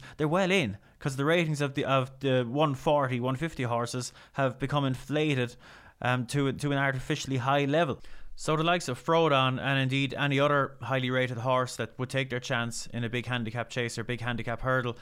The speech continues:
they're just well in. They're well in, and it, it's not quite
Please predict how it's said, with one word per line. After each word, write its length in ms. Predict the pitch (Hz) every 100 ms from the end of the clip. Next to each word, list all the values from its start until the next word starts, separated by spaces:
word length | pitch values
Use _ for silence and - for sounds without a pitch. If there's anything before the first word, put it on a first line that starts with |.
| - - - -
they're 80 | 156
just 220 | 196 -
well 180 | 110 107
in. 220 | 185 151 - - -
They're 100 | 135
well 240 | 160 170
in, 220 | 170 151
and 180 | 104 131
it, 80 | 131
it's 220 | 127 131
not 240 | 151 156 -
quite 420 | - 147 139